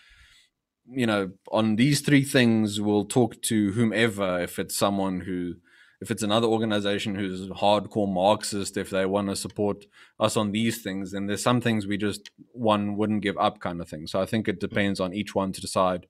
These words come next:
for themselves, all these different organizations. And of course, I guess this depends on one's own view of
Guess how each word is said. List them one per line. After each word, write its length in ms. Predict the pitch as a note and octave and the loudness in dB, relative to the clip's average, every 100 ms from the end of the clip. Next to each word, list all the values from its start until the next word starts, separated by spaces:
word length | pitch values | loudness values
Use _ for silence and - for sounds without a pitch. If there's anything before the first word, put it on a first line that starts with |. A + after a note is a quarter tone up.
| _ _ _ _ | _ _ _ _
for 120 | A2+ | -4
themselves, 580 | G#2 F#2+ B2+ G2+ F2+ F#2 | -2 2 4 4 2 -2
all 160 | G2+ | -4
these 180 | G2+ F#2+ | -4 -4
different 400 | F#2+ F#2+ G2+ F#2+ - _ _ _ _ | -4 -6 -6 -8 -12 _ _ _ _
organizations. 880 | B2 A#2 A#2 A2 G2+ G2 G2+ G#2+ G#2 _ _ _ _ - | 0 2 4 2 0 0 -2 -4 -6 _ _ _ _ 0
And 140 | D#3+ | 2
of 140 | D#3+ - | 2 0
course, 560 | E3 D#3+ - - - - _ _ _ _ _ _ _ - - _ _ _ _ _ _ _ _ _ - | 0 0 0 -6 -10 -14 _ _ _ _ _ _ _ -20 -20 _ _ _ _ _ _ _ _ _ -12
I 60 | A#2 | -4
guess 280 | F#3 G3 | -2 -2
this 120 | - D#3 | -2 -6
depends 500 | C3+ - C#3+ C#3+ B2+ | -2 2 4 4 4
on 200 | A#2 A2+ | 4 4
one's 400 | G#2+ G#2+ G#2 G2+ | 2 2 0 -4
own 420 | F#2+ A2+ A2+ A2 | -2 0 2 0
view 320 | G2 G#2+ G#2 | 0 2 2
of 320 | F#2+ F#2 - | 0 -2 -16